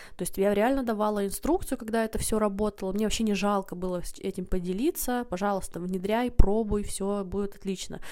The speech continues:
Понятное дело, что каждая рекламная акция требует каких-то вложений. И, кстати, у многих были убеждения, что для этого требуются какие-то колоссальные вложения, там, десять-двадцать тысяч рублей.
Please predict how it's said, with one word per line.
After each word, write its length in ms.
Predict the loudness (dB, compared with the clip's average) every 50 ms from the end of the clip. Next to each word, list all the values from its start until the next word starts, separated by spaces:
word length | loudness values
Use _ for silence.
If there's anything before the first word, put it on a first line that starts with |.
| -2 0
Понятное 340 | 2 2 2 2 0 -2
дело, 260 | 0 0 0 0 0 -2
что 160 | -4 -6 -4
каждая 720 | -2 -2 -2 -2 -2 -4 -4 -4 -4 -4 -4 -6 -6 -8 -6
рекламная 600 | -6 -6 -6 -4 -2 -2 0 0 0 -2 -4 -2 -2
акция 400 | -2 -2 -2 -4 -4 -4 -4 -4
требует 520 | -4 -2 -2 -2 0 0 -2 -2 -2 -4 -8 -6 -8 -8
каких-то 340 | -6 -4 -4 -4 -2 -4 -2
вложений. 640 | 2 2 2 2 2 0 0 0 -2 -4 -8 -10 -12 -12 -10 -8 -10 -10 -10 -6
И, 140 | -6 -6
кстати, 260 | -4 -4 -6 -2 -2 0
у 40 |
многих 360 | 0 2 0 0 0 0 0 0
были 180 | 2 2 2
убеждения, 460 | 0 0 0 0 0 2 2 2 2
что 160 | 2 2 0 0
для 100 | 0 -2
этого 180 | -2 -2 -2
требуются 380 | -2 -2 -2 -2 -2 -2 -4 -6
какие-то 240 | -12 -12 -12 -12 -8
колоссальные 640 | -4 -4 -2 -2 2 4 4 4 4 2 -2 -4
вложения, 500 | -4 -4 -4 -4 -2 -4 -4 -4 -6 -10
там, 160 | -10 -10 -6
десять-двадцать 720 | -2 -2 -2 -2 -2 -4 -6 -2 -2 0 0 -2 -4 -8 -10
тысяч 220 | -8 -4 -2 -2
рублей. 400 | -2 -2 -4 -4 -4 -4 -4